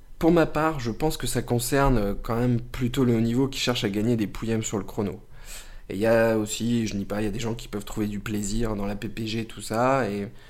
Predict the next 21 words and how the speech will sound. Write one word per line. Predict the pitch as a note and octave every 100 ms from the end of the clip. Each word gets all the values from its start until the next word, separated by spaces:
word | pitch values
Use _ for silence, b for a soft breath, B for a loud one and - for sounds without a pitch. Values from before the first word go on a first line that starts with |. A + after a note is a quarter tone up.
| B B
sans | - A2+
doute | A#2 B2 -
que | A2+ G#2 G2+ G#2
des | G2+ A2
exos | G#2+ A#2
de | A2
pliométrie | A#2+ A#2 A#2 A2 A#2
bien | G#2 A#2+ A#2+
encadrés | A#2 A#2+ A2 A#2 C3 C#3+ D3+ D3 B B B -
et | A2+ A#2 A2+
la | A2
musculation | A#2 A#2 - A2+ - C3
avec | A2
des |
charges | A2 A2 A2+
importantes, | C#3+ C3 C3 - C3 C3+
ça | -
peut | G#2 C#3
apporter | B2+ A#2 C3
des | A#2
bénéfices. | G#2+ G#2+ G#2 - - -